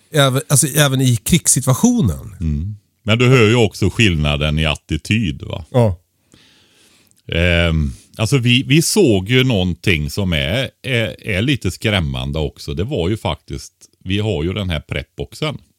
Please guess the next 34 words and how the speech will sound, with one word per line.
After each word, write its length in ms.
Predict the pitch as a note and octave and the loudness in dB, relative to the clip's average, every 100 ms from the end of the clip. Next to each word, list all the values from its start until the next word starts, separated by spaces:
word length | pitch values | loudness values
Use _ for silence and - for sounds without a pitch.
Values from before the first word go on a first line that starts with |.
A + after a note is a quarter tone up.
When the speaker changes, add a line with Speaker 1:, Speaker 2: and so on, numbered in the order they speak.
| _ _ - | _ _ -8
Speaker 2:
Jag 80 | G2 | -4
har 80 | |
ju 60 | F#2 | -4
bildat 400 | F2+ F#2+ D#2 - | -2 -2 -4 -6
ett 100 | D#2+ | -8
företag 560 | - F2+ D2+ - A2+ G#2+ | -6 -4 -4 -6 -8 -6
ihop, 220 | F#2 - | -8 -8
jag 340 | D#2 D2 D2 - _ | -8 -6 -6 -8 _
och 140 | - D2 | -10 -8
du 220 | C2+ C2 | -8 -8
och 180 | B1+ C#2 | -10 -10
Britta 440 | C#2+ C2 _ - | -10 -10 _ -16
och, 380 | B1+ B1 - C2+ | -14 -14 -14 -14
och 100 | B1+ | -12
ett 140 | C#2 | -16
par 180 | - C2 | -16 -16
till. 280 | - - - _ _ - | -14 -16 -16 _ _ 0
Speaker 1:
Mm. 200 | A#2 F#2 - _ - - | 0 0 -6 _ -14 -12
Speaker 2:
För 400 | - - A#2 F2+ | -12 -2 0 2
att 120 | E2 | -2
kunna 280 | - E2+ F2 | -4 -2 -2
göra 240 | F#2 D2+ | -2 -2
det 60 | D#2 | -2
lättillgängligt 1000 | E2 D#2+ - D2+ C#2 C#2 C2 C2+ C#2 - | -4 -6 -8 -8 -6 -6 -6 -8 -10 -10
och, 160 | D2 D2+ D2 D2 C#2+ | -10 -8 -6 -6 -6
och 60 | C#2+ - - | -8 -10 -4
höja 220 | F#2 D2+ | -2 -2
sin 180 | G#2 A2+ | -2 -4
beredskap 600 | C#3 F#2 C#2+ - D#2 - | -4 -4 -4 -8 -10 -8
kortriktigt 600 | F2+ D2+ - C#2 - D2 | -8 -8 -10 -10 -10 -8
med 120 | D2+ | -8
bra 200 | C#2 C2+ | -8 -10
produkter 580 | - C#2+ C2+ - - C#2+ | -10 -12 -12 -12 -14 -14
då. 200 | D2 | -12